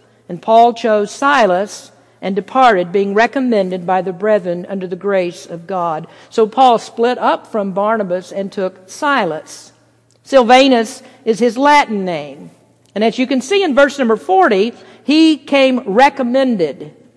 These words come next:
by others that were in the church at Antioch. Now, going on in the sixteenth chapter of Acts, the second missionary journey began, and Paul picked up another traveling companion,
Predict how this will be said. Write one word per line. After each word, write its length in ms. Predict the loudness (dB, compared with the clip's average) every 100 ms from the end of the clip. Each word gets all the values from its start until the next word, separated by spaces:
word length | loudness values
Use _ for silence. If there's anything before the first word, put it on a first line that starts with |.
| _ _ 0
by 240 | 0 4
others 400 | 2 2 0 -2
that 180 | -4 -4
were 120 | -6
in 180 | -4 -6
the 80 | -6
church 340 | -6 -8 -6
at 180 | -10 -10
Antioch. 640 | -10 -10 -10 -12 -14 -18 _ _ _ _ _ _ _ _ _ _ -4
Now, 140 | 0
going 320 | 2 2 4
on 540 | 4 4 4 0 -4 -4
in 340 | -2 -4 -8 -18 _ _ -10
the 80 | -6
sixteenth 540 | -4 -6 -4 -4 -2
chapter 400 | -4 -4 -4 -8
of 80 | -6
Acts, 540 | -2 -2 -4 -8 -20 -20 _ _ _ -8
the 60 |
second 360 | -2 0 2 2
missionary 480 | 2 2 0 0 2
journey 280 | 2 2
began, 440 | 0 -2 2 2 2
and 140 | -2
Paul 260 | 0 2 2
picked 320 | -2 -4 -2
up 180 | -2 0
another 340 | 0 2 0
traveling 500 | 0 2 2 0 -8
companion, 680 | -12 -12 -10 -10 -8 -8